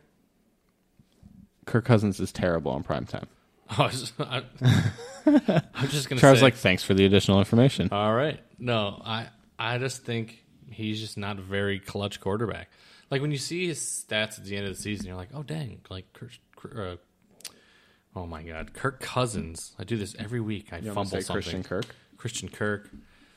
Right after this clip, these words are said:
Speaker 2: Uh, I fumble something every, like, words of some kind every week on the show. What was it, the last one?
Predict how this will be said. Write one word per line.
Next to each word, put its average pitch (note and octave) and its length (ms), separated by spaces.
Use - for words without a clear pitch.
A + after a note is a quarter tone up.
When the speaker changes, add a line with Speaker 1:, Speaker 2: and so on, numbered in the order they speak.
Speaker 2:
Uh, G#2+ 380
I A2+ 80
fumble G2 480
something E2 420
every, E2+ 300
like, E2 180
words E2+ 400
of - 80
some F2 140
kind E2+ 240
every F2+ 200
week E2+ 220
on F#2+ 80
the F#2 60
show. - 280
What G#2+ 80
was G#2+ 160
it, A2+ 80
the G#2+ 40
last G#2 220
one? A#2+ 120